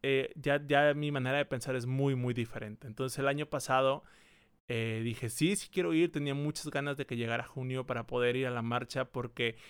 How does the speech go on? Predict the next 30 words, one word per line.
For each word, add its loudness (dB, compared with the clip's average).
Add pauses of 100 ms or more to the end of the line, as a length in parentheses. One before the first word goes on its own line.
(120)
sabía 0
lo -4
que -6
significaba, -2 (120)
conocí -2
mucha -4
gente, -2 (400)
eh, -4 (500)
que 2
no 4
tiene 0
la 2
misma -2
posibilidad -2
que -2
yo, 0
a -12
lo -4
mejor, 2
o -8
sea, -6
que -2
conocí -6
casos -2
de -4
personas -6
que -2 (320)
en -2
su -6
casa 0